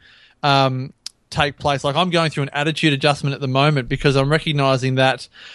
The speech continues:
I, I knew what life would be like up until Tommy was born, but the day after, like, everything's changed. Like, for example, yesterday I cooked breakfast, lunch, and dinner. Normally, I would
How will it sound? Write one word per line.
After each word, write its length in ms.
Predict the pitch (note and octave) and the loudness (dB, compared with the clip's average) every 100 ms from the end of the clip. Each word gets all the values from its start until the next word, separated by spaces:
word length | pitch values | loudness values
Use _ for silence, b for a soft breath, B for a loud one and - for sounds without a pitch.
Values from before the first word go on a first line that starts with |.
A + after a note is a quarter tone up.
| B - | B 0
I, 400 | D3+ C#3+ C#3+ D3 _ _ _ - | 4 6 4 2 _ _ _ -4
I 100 | D3+ | 0
knew 400 | D3+ E3 G#3 A3+ | 2 4 4 6
what 240 | G3+ F3+ E3+ | 6 4 2
life 320 | E3 E3 - | 2 2 -2
would 120 | D#3+ | -6
be 80 | D#3 | 0
like 240 | D3+ C#3+ - | 2 2 0
up 160 | D3+ | -2
until 380 | D3 C3+ - F#3 | -2 -4 0 0
Tommy 300 | F3+ F3+ F3 | 0 0 2
was 180 | F3 D#3+ | 2 2
born, 380 | - F#3 D#4 F4+ B B B | 4 6 4 2 B B B
but 260 | D#3 C#3+ _ - | 2 2 _ -4
the 100 | D#3 | -2
day 140 | D3 | 4
after, 500 | E3 D3+ D#3 E3+ C#3 C3 | 4 6 4 2 -2 0
like, 280 | C#3 - - | -2 -4 -2
everything's 440 | F3 D#3 D#3 C3 | -2 0 -2 -2
changed. 360 | - D3+ C3+ A#2 | -2 -2 -2 0
Like, 260 | C3 B2 - | -2 -2 -2
for 120 | D#3+ | 0
example, 540 | C#3 D3 D3 C3 B2 B B B B | 2 2 2 0 -2 B B B B
yesterday 380 | D#3 D#3+ E3 D3 | 0 2 4 4
I 80 | C#3 | 4
cooked 260 | D#3 C3 | 0 -4
breakfast, 320 | - D3 C#3+ D3 | -2 0 0 2
lunch, 220 | C3+ - | 0 0
and 100 | B2 | 2
dinner. 260 | D#3+ A#2+ - _ - | 2 2 -6 _ -2
Normally, 480 | D3+ G3 G3+ D3+ D3 | 4 6 6 4 2
I 140 | D3 | 2
would 260 | D3 C#3 | 2 0